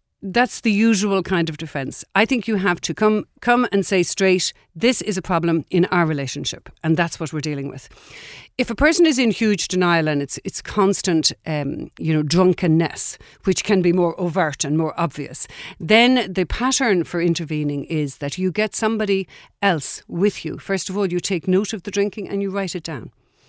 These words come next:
so that you can sit down and say, "I have monitored how many times there has been absolute open drunkenness in this house over the past week, two weeks, a month. Here they are. The night you went here, the night we went there." And you write them down, because that's easier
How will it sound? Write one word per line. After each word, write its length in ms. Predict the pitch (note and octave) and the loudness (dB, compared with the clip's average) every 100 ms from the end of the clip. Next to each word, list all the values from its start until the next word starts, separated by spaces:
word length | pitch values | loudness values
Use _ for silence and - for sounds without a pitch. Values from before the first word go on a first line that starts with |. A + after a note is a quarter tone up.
| _ _ | _ _
so 220 | - B3 | 0 2
that 240 | A#3+ A#3 | 4 2
you 100 | A#3+ | 0
can 160 | A3 G#3+ | 0 0
sit 240 | - C#4+ | 0 0
down 300 | - A3 G3+ | 2 4 4
and 180 | F#3+ F#3+ | 4 0
say, 380 | - F#3 F3 E3+ - - - - | 0 0 0 -2 -8 -20 -10 0
"I 140 | A#3+ | 2
have 140 | C4 | 4
monitored 480 | G#3 G3+ F#3+ F3+ E3 | 4 4 2 0 -2
how 80 | F3 | 0
many 200 | E3+ F3 | 0 0
times 360 | E3 E3+ D#3+ - | 0 -2 -2 -2
there 160 | C#3+ | -4
has 160 | D3+ C#3+ | -6 -6
been 280 | E3 D3 D#3+ | -4 -2 -2
absolute 520 | G3 G#3 - F3 D#3+ - | 0 -2 -2 -4 -4 -2
open 260 | F#3 F3 E3 | -4 -2 -2
drunkenness 540 | E3 D#3 D3+ C#3+ C#3 | -2 -2 -4 -6 -6
in 60 | D3 | -6
this 160 | D3+ - | -6 -6
house 260 | C#3 C#3+ | -6 -8
over 180 | - D3+ | -8 -8
the 100 | C#3+ | -6
past 340 | D3+ C#3 - E3 | -2 -2 -2 0
week, 260 | G#3 G3+ | 2 0
two 160 | - F3+ | -2 0
weeks, 320 | G3 A3 - | 2 0 -2
a 60 | D#3 | -4
month. 300 | C3+ B2+ - - _ | -4 -6 -18 -20 _
Here 180 | B3+ A3 | 2 4
they 100 | F3+ | 4
are. 240 | D3 A#2 - - - | 2 0 -6 -20 -2
The 100 | G3 | 4
night 240 | A#3 A3+ | 4 4
you 60 | G#3 | 2
went 220 | F#3+ F3 | 0 0
here, 240 | D#3 - - | -4 -6 -6
the 60 | |
night 220 | E3 E3+ - | -2 0 -2
we 60 | |
went 160 | D3+ C#3 | -4 -4
there." 220 | C#3+ B2+ - _ - | -6 -8 -12 _ 0
And 100 | G3 | 4
you 80 | |
write 140 | G#3+ A3+ | 4 2
them 100 | F#3 | -2
down, 240 | E3 B2 - _ _ _ | -4 -6 -12 _ _ _
because 340 | G3 - A#3 - | -6 0 0 2
that's 320 | A3+ - - | 0 0 -4
easier 400 | B3 G#3+ E3 - | -4 -4 -4 -8